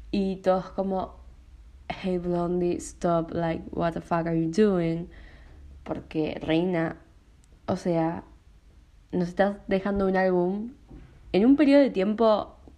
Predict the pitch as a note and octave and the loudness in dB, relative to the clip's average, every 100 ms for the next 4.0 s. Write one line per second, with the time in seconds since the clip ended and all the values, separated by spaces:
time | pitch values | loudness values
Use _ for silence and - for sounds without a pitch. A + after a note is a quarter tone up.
0 | - - - - - _ G3 A#3 A3+ - | -20 -20 -20 -20 -20 _ 2 2 0 4
1 | G#3+ G3+ G3 E3+ E3+ G3 - - F#3 F#3+ | 4 4 -2 0 0 -2 -8 -10 -6 -6
2 | F#3+ G#3 F3 F3+ F#3+ E3 D#3+ E3 E3 F3 | 0 2 2 2 4 2 0 -4 -6 -4
3 | E3+ F#3 A3+ A3+ G3 - E3+ F3 G3 F3+ | -2 0 0 0 -4 -6 -4 0 -2 -4